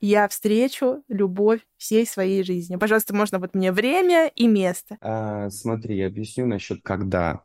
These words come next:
Speaker 2: Тоже многие тарологи, в принципе, я тоже в их числе говорю о том, что это достаточно сложный вопрос для просмотра, но сложным его называют те, кто не умеет это делать. Вопрос тут в другом, вопрос не в сложности, вопрос в программировании. Потому что если я тебе скажу,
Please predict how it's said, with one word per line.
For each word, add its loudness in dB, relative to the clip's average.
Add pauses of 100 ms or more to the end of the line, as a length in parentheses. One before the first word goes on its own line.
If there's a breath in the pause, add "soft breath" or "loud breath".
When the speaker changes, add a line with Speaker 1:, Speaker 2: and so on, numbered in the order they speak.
(120)
Speaker 2:
Тоже -2
многие 0
тарологи, 0
в -10
принципе, -4
я 0
тоже -4
в -8
их -8
числе -6
говорю 2
о 0
том, 0
что -4
это -2
достаточно -2
сложный -2
вопрос -4
для -4
просмотра, -2
но 2
сложным 0
его 0
называют 0
те, -2
кто -6
не 2
умеет 0
это -2
делать. -2
Вопрос -2
тут -6 (140)
в -8
другом, -2
вопрос -10
не -4
в -12
сложности, -8
вопрос -2
в -20
программировании. 0
Потому -4
что -8
если 0
я 2
тебе -4
скажу, -4